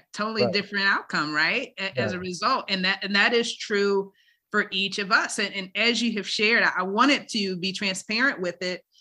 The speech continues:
Speaker 1: because it's, your, what you've said is absolutely right. The bottom line is, no matter what excuse I would have given at that point, it was not the priority. As much as I claim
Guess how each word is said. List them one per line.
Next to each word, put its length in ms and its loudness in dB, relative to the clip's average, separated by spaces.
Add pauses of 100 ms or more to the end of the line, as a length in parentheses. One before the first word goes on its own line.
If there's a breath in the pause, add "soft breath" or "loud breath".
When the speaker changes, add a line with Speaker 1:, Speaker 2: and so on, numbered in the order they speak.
(240 loud breath)
Speaker 1:
because 380 0
it's, 300 -2
your, 240 -2
what 200 -2
you've 120 2
said 260 0
is 240 -2 (180)
absolutely 580 0
right. 320 0 (320)
The 80 -4
bottom 420 10
line 240 6
is, 180 -2
no 80 -6
matter 320 -2
what 300 0
excuse 520 -2
I 100 0
would 180 0
have 180 -4
given 380 0
at 240 -2
that 220 0
point, 400 -4 (400 soft breath)
it 120 0
was 220 -4
not 480 6
the 60 0
priority. 720 2 (320)
As 200 0
much 380 2
as 140 0
I 120 2
claim 680 0